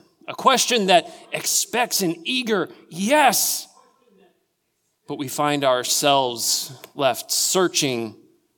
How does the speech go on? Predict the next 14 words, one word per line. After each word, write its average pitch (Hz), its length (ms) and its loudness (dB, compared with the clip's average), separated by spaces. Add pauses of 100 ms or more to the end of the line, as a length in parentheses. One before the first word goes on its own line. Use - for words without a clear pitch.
(600)
within 185 440 0
ourselves 135 560 2
for 131 160 -6
the 123 120 -6
strength 170 600 0
to 131 180 -6
endure. 117 680 -2 (1400)
We 135 160 -6
ask, 143 420 2 (460)
"Well, 139 240 -8 (200)
when 151 440 0
will 208 540 2 (100)
Jesus 135 480 -4
come? 120 400 -2